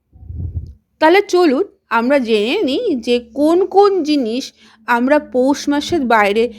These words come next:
ঘরের বাইরে বার করব না বা কাউকে দান করব না। প্রথমত, পৌষ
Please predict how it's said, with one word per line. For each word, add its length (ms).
ঘরের 320
বাইরে 440
বার 240
করব 260
না 120
বা 100
কাউকে 380
দান 360
করব 380
না। 140
প্রথমত, 580
পৌষ 280